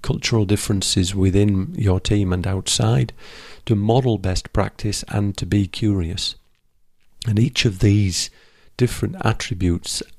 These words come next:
add on to the skills of a standard manager and a standard leader of a co-located team to make them a much more suitable person for leading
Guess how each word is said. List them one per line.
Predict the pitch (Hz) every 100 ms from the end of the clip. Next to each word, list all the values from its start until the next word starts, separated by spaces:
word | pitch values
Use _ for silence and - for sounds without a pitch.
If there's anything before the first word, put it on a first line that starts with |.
| 98
add | 104 101
on | 101 101
to | - 101 95 85
the | 85
skills | - 117 104 95 -
of | -
a |
standard | 107 - 98 98 90
manager | 85 90 90 87 95
and | 85 82
a |
standard | 95 - 101 104 95 95
leader | 92 98 - 87
of | 82
a |
co-located | - - 123 107 85 - 87 - -
team | - 90 - - - - -
to | -
make | 95 95 -
them | 95 95 -
a |
much | 92 95 101 -
more | 92 90
suitable | - 104 98 101 90
person | - 98 87 - 85
for | -
leading | 87 92 90 90 85